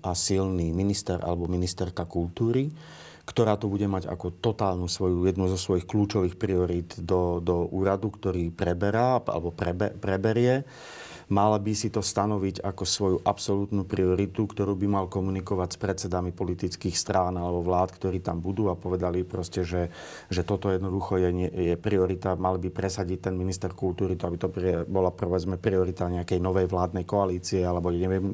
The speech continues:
nejakého zoskupenia, ktoré o tom bude rozhodovať. A mali by sa jasne dohodnúť na, na pravidlách, e, a dať to zadanie. Nechať to zadanie vlastne pripraviť do návrhov a na základe týchto návrhov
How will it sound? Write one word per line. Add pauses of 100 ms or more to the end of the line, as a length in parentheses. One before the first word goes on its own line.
nejakého
zoskupenia, (320)
ktoré
o
tom
bude
rozhodovať. (400)
A
mali
by
sa
jasne
dohodnúť
na, (400)
na
pravidlách,
e, (160)
a
dať
to
zadanie. (1040)
Nechať
to
zadanie
vlastne
pripraviť
do
návrhov
a
na
základe
týchto
návrhov